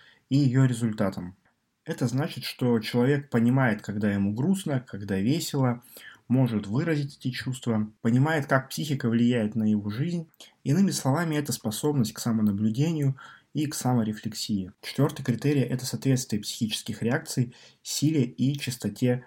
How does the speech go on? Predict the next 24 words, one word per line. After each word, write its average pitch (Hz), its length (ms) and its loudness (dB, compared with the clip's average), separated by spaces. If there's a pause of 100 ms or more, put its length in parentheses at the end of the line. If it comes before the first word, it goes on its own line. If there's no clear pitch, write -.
(120)
раздражителя. 110 840 -4
В 107 140 -6
этом 147 260 2
пункте 151 340 -2
много 131 300 6
нюансов, 139 540 4
так 127 200 -2
как - 180 -4
ключевую 131 500 0
роль 143 200 2
играет, 131 360 0
собственно, 135 360 0
среда, 135 380 0
в - 80 -12
которой 135 340 2
находится 123 460 -2
человек. 120 500 0 (320)
И 107 60 -8
всегда 113 320 0
нужно 143 300 2
смотреть 131 480 -2
на 139 180 0
конкретные 123 640 0
обстоятельства. 104 720 -4